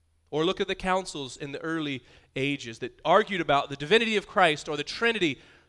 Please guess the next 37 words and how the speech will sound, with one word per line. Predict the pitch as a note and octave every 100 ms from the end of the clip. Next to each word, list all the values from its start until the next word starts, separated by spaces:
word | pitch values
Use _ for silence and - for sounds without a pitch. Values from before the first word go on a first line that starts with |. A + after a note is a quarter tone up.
| _ _ _ _
Those | - G#3+ A3
who, | A#3+ G3+ F3 _ -
who | F3
compromise | - - A#3 B3 A3 G3 F3+ D3+
biblical | E3+ E3 D#3 D3
truth, | - G3 D#3+ B2
friends, | - - E3 C#3
don't | F#3+ A3+ -
see, | - A3+ G#3+ D#3 C#3+ _ _ _ _ _ _ _ -
"Oh | C3
man, | C3
that | C#3+
guy | C#3+ C3
or | B2+ A#2+
that | C3 -
gal's | B2+ B2 A#2+
not | B2+
very | B2 A#2
smart. | - - B2 A#2 -
How | D3+
could | D3+
they | C3
not | B2+ C3
believe | B2 B2+ A#2+
in |
the | A#2+
divinity | A2+ A#2 B2 A#2+ A2
of | A2+
Christ?" | - B2+ A#2+ C#3
Look | F#3
at | G#3 -
that | D3+
situation | - - D#3 - C#3+ D3 -
and | B2
see | - C3+
the | A#2
dragon. | - A#2+ A#2 G#2+ -